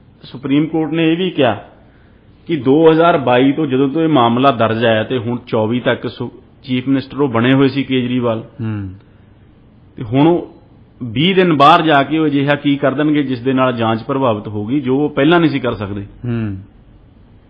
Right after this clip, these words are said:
Speaker 1: ਸੋ ਇਸ ਲਈ ਉਹਨਾਂ ਨੂੰ ਇਸ ਇਲੈਕਸ਼ਨਾਂ ਦੇ ਵਿੱਚ ਜੇਲ੍ਹ ਦੇ ਅੰਦਰ ਤਾੜੀ ਰੱਖਣ ਦਾ ਜਿਹੜਾ ਕੋਈ ਵੀ ਤਰਕ ਹੈ ਜਿਹੜਾ,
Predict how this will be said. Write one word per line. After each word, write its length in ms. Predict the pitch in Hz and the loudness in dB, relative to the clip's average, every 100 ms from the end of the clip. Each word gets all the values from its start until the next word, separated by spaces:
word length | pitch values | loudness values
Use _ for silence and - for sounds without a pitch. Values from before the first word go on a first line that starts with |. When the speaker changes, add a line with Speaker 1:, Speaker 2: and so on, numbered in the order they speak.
| - - - - - - - - - | -20 -20 -20 -20 -20 -20 -20 -20 -6
Speaker 1:
ਸੋ 160 | 170 | -2
ਇਸ 260 | 151 143 160 | 0 0 2
ਲਈ 140 | 175 | 2
ਉਹਨਾਂ 360 | 175 160 170 180 | 4 2 2 2
ਨੂੰ 440 | 170 165 170 170 - | 2 2 2 0 -4
ਇਸ 200 | 131 - | -10 -8
ਇਲੈਕਸ਼ਨਾਂ 560 | - 120 117 - 147 147 | -2 -2 -2 0 0 2
ਦੇ 100 | 143 | 0
ਵਿੱਚ 500 | 117 113 135 131 127 | -2 -4 -4 -2 -2
ਜੇਲ੍ਹ 320 | 117 120 143 143 | -4 -2 0 0
ਦੇ 100 | 131 | 0
ਅੰਦਰ 160 | 120 | -2
ਤਾੜੀ 340 | 123 117 104 113 | -4 -2 -2 -2
ਰੱਖਣ 300 | 113 - 123 | -4 -4 -2
ਦਾ 140 | 113 | -2
ਜਿਹੜਾ 220 | 107 107 | -2 -4
ਕੋਈ 260 | 101 127 127 | -4 -4 -2
ਵੀ 280 | 117 107 - - - - - _ - - | -2 -6 -10 -20 -20 -20 -20 _ -20 -6
ਤਰਕ 260 | 123 - 127 | -2 -2 0
ਹੈ 60 | |
ਜਿਹੜਾ, 360 | 110 110 104 101 | 0 0 -2 -6